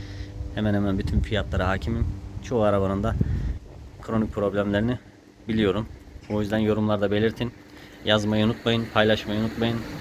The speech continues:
Şu an burası bizim tekel bayi. Burada çalışıyorum. Ama bu şekilde bir C kasa,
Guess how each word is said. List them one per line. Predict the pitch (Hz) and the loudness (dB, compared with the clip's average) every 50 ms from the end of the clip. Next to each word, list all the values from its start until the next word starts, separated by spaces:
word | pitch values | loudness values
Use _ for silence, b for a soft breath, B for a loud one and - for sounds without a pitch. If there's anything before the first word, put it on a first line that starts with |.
| - - - - - - | -10 -10 -10 -10 -6 -2
Şu | - 107 | 0 2
an | 107 107 107 | 2 2 2
burası | 107 110 107 - 107 | 2 0 0 -2 -2
bizim | 107 101 104 107 110 104 - - - - - - - - - - - - | -2 -2 -2 -2 -4 -4 -6 -10 -10 -10 -8 -8 -8 -8 -8 -8 -4 -2
tekel | - 107 101 110 104 101 92 | 0 0 2 2 2 2 2
bayi. | 95 95 92 92 104 113 - - - - - - - | 2 2 2 2 0 -2 -4 -6 -10 -10 -10 -6 -4
Burada | 107 107 104 98 | -4 -2 -2 -2
çalışıyorum. | - - 101 90 90 - - 92 90 110 - - - - - - - - - - - - - - - - - - - - B B B B B B B B B - - | -4 -4 -4 -4 -4 -4 -4 -4 -4 -4 -6 -8 -12 -12 -12 -12 -12 -12 -12 -12 -12 -10 -10 -10 -10 -10 -10 -10 -10 -10 B B B B B B B B B -6 -4
Ama | 120 113 107 | -2 0 0
bu | 101 | 0
şekilde | 107 - 110 95 95 92 95 101 | -2 -2 -4 -4 -2 -2 -2 -2
bir | 98 101 | -2 -2
C | 92 104 107 101 | 0 2 0 0
kasa, | - - 92 - - 85 | 0 -2 -6 -6 -6 -8